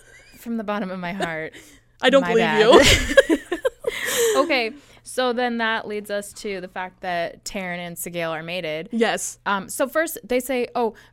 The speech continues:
Speaker 1: Violet, who did you bond with? What dragon?" And she, Taryn gives his full name, and then she tells the person, like, "Oh, my dragon's Taryn." And then Andarna comes in and goes,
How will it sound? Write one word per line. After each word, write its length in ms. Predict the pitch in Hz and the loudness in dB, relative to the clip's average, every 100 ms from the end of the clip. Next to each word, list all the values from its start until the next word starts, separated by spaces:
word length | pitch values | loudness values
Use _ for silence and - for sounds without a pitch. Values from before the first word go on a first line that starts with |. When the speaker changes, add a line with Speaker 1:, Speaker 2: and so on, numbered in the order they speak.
| _ | _
Speaker 1:
Violet, 420 | 220 233 220 - 196 | -2 0 -2 -4 -8
who 320 | 233 226 220 | -6 -4 -4
did 160 | 214 196 | -6 -6
you 200 | 196 180 _ | -8 -10 _
bond 220 | 196 196 | -6 -4
with? 160 | 175 170 | -6 -6
What 120 | 190 | -6
dragon?" 400 | 180 185 175 165 170 - _ - | -4 -4 -4 -8 -12 -20 _ -6
And 420 | 202 190 180 - _ _ - | -6 -4 -8 -14 _ _ -8
she, 340 | - 220 185 - | -8 -6 -10 -10
Taryn 340 | - 202 185 180 | -6 -4 -4 -4
gives 240 | 185 180 | -6 -6
his 160 | 185 - | -8 -8
full 200 | 185 170 | -6 -6
name, 300 | 160 165 135 - - _ | -8 -8 -12 -18 -20 _
and 160 | 247 240 | -4 -2
then 140 | 240 | -4
she 180 | 226 240 | -4 -6
tells 520 | 208 - 202 254 233 - | -6 -4 -2 -2 -4 -10
the 140 | 202 196 | -10 -6
person, 380 | 190 175 185 | -6 -6 -8
like, 200 | 170 160 _ | -10 -14 _
"Oh, 100 | 190 | -10
my 220 | 170 175 | -8 -10
dragon's 420 | 165 165 160 165 - | -8 -8 -8 -10 -10
Taryn." 320 | - 165 185 - | -8 -8 -10 -8
And 120 | 220 | -6
then 120 | 214 | -6
Andarna 580 | 208 196 202 190 208 214 | -8 -10 -12 -12 -14 -12
comes 200 | 220 220 | -12 -10
in 100 | 220 | -10
and 80 | 208 | -10
goes, 180 | 196 | -12